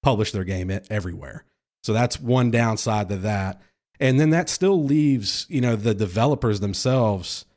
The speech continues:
to have engineers and resources assigned to making sure that that's, you know, that anti-cheat system is compatible with their game.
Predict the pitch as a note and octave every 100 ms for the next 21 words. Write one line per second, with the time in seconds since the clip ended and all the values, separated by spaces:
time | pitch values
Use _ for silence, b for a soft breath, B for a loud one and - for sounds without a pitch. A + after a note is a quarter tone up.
0 | _ _ - G2+ A#2 G#2+ A2+ A2+ G#2 G#2+
1 | G2 G2 G2+ - G2 F#2+ F#2 - G2+ G2+
2 | G2 F#2 - _ - G2+ F#2+ F#2+ F#2+ F#2+
3 | G2+ F#2+ F#2 - G2+ G2 F#2+ G#2 G2+ -
4 | - - b b G2+ G2 G2+ G2+ G2 F#2
5 | G#2+ F#2+ - G#2+ - F#2+ F2+ F#2 F2 -
6 | b b A#2 G2+ A2+ G2+ F#2 F2+ F#2+ -
7 | F#2 F#2 F#2+ -